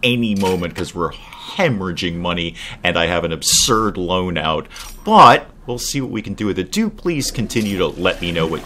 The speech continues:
you think of Rec Center Tycoon. And if you enjoyed the video, do please leave a like down below. It does cheer me up no end when people do that. And if you're new to the channel, maybe just checking it out for the first time,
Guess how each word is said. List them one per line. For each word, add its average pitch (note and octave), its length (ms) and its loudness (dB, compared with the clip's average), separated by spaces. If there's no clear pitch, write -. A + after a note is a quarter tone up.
you A2+ 180 0
think F2+ 260 -4
of D2+ 140 -8
Rec D#2 200 -4
Center D#2 340 -6
Tycoon. D2+ 800 -8
And G2+ 240 -2
if B2 180 -2
you C#3+ 60 0
enjoyed D#3 360 -2
the - 60 -8
video, E2+ 280 -2
do D#3 240 -6
please A2+ 480 0
leave F2 160 -6
a - 20 -6
like D#2+ 220 -4
down E2 160 -4
below. E2 360 -6
It - 100 -10
does - 320 -8
cheer E3+ 320 0
me F3 120 -2
up - 200 0
no D#3+ 260 -2
end D#3+ 400 -4
when C3+ 240 -4
people C3 280 -4
do A#2 180 -2
that. G2 260 2
And C3+ 100 -8
if C3 140 -6
you're B2+ 80 2
new A#2 120 2
to G#2+ 80 0
the G2+ 100 2
channel, F2+ 340 -2
maybe F2 180 -6
just E2 140 -6
checking - 200 0
it D#2+ 60 -2
out D#2+ 140 -2
for D#2+ 40 -6
the E2+ 60 0
first E2 240 -4
time, D#2+ 220 -2